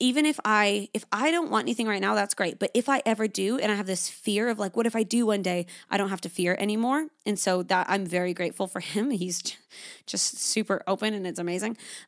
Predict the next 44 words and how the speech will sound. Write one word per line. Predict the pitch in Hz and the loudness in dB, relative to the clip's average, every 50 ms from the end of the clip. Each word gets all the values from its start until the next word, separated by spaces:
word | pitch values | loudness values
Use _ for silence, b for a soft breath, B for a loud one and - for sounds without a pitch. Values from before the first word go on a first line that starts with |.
| - | 0
Um, | 202 196 190 185 185 180 175 180 180 - - _ _ _ _ _ _ _ - - | 0 2 2 2 0 -2 -4 -6 -8 -10 -18 _ _ _ _ _ _ _ -12 -8
but | 240 269 262 - | -4 -4 -2 2
look, | 277 269 247 - | 2 0 0 0
if | 202 - | -4 0
you're | 202 220 | 2 2
not | 233 247 - | 4 4 2
in | 220 208 | 0 -2
that | 202 - | -2 -2
situation | - 175 - - 170 165 - - 185 | -2 -2 -2 -2 -2 -2 -2 -2 -2
and | 180 180 180 175 170 | -2 -2 0 -2 -2
your | 170 180 190 | -2 -2 -2
partner, | - 190 190 - 170 - - - | -2 -4 -4 -4 -6 -10 -10 -6
person's | - 190 185 185 - 185 175 | -4 -4 -2 -2 -2 -4 -4
like, | 170 160 160 - _ - | -4 -6 -8 -8 _ -12
"No, | - - - 208 208 208 208 208 208 208 196 | -8 -4 -2 0 0 2 2 0 0 -2 -2
you | 180 175 | -4 -6
know, | 190 202 - | -6 -8 -8
definitely | 175 185 180 175 - 196 | -6 -6 -6 -4 -2 -2
wanna | 190 185 180 180 | -2 -2 -2 -2
be | 180 180 180 | -2 -4 -4
monogamous | 160 165 175 175 185 185 180 175 165 180 170 - - | -4 -4 -4 -4 -4 -4 -4 -6 -4 -4 -6 -6 -6
forever | - - 196 202 190 185 175 180 180 180 180 175 B B B B B B | -6 -4 -2 0 0 0 0 -2 -2 -2 -4 -6 B B B B B B
with | - 226 247 254 - - | 0 0 0 0 2 0
you," | 208 208 202 196 202 196 196 196 196 - | 0 2 4 4 4 2 2 0 -4 -4
whatever. | - 208 196 190 180 185 185 180 185 B B B B B B B B B - | -4 -4 -2 -2 -4 -4 -6 -6 -8 B B B B B B B B B 0
Um, | 196 202 190 190 190 190 190 - - | 2 2 4 2 0 -2 -4 -4 -4
I | 208 220 | -4 -2
think | - 262 262 311 | -2 -2 -2 -2
it's | 285 - | -2 -2
just | - 254 226 - - | 0 -2 -2 -2 -2
being | - 214 214 202 | -2 -2 0 0
honest | 196 196 202 208 - | 0 0 0 -2 -4
with | 208 - | -4 -2
them | 202 196 196 | -2 0 0
that | 190 - | 0 -2
you | - 196 190 185 180 175 175 - _ _ - | 0 -2 0 0 0 -2 -4 -6 _ _ -10
have | - - 196 196 185 185 | -2 2 2 2 2 2
wished | 190 202 214 208 - - - - | -2 0 0 0 -2 -2 -2 -2
that | 214 226 240 - | 0 0 0 0
and | 208 | 0
you | 196 185 | -2 -2
have | 165 196 190 190 170 | 0 0 0 0 0
wondered | 180 185 185 196 208 208 | -2 -4 -2 -4 -4 -2
that, | 226 226 254 262 - | 2 2 2 0 0